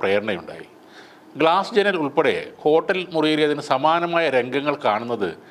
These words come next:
മാനസിക വിഭ്രാന്തിക്ക് ഇടയാക്കി. തുടർന്ന് കാക്കനാട്ടും കൊച്ചിയിലെ പനമ്പിള്ളി നഗറിലുമുള്ള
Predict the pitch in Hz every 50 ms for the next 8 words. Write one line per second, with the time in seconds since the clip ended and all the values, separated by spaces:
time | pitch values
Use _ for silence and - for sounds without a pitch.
0 | - - - - - 127 127 139 151 160 165 - 170 165 156 131 117 120 127 131
1 | 131 120 117 127 123 - 107 101 101 95 90 82 - - - - - - - -
2 | - - - - - 156 165 165 160 - 151 135 139 139 - 165 156 156 151 165
3 | 156 147 139 135 131 - 139 127 131 135 127 117 117 127 135 147 147 151 143 131
4 | 113 117 120 123 123 120 117 110